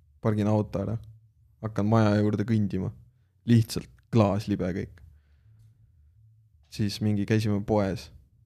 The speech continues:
kogu see tänav, siis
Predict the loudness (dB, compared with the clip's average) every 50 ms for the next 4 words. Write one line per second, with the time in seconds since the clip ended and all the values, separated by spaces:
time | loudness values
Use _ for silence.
0 | _ _ _ _ _ _ _ _ _ _ _ _ -4 -4 -4 -2 -4 -2 -2 -2
1 | -2 -4 -4 -2 0 2 4 4 4 4 2 0 -2 -4 -8 -16 -20 -20 _ _
2 | _ -20 _ _ _ _ _ _ _ _ _ _ _ _ _ _ -12 -8 -8 -8
3 | -8 -10